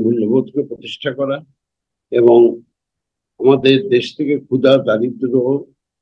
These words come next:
আহ, নিরক্ষরতা ইত্যাদি অভিশাপ থেকে দেশকে মুক্ত করে একটা উন্নত দেশ গড়া। সুতরাং আদর্শিক জোট যে-, যেহেতু আমাদের,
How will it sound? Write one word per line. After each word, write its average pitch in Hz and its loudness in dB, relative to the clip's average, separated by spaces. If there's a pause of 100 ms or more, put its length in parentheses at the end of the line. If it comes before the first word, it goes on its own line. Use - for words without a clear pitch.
(680)
আহ, 117 0 (360)
নিরক্ষরতা 131 0 (180)
ইত্যাদি 123 -2 (100)
অভিশাপ 131 -2 (140)
থেকে 139 -4
দেশকে 113 -2
মুক্ত 117 -6
করে 147 -8 (380)
একটা 117 -4
উন্নত 127 2 (120)
দেশ 92 2 (120)
গড়া। 82 -6 (840)
সুতরাং 151 0 (260)
আদর্শিক 147 0 (120)
জোট 160 2
যে-, 135 0
যেহেতু 110 2
আমাদের, 95 2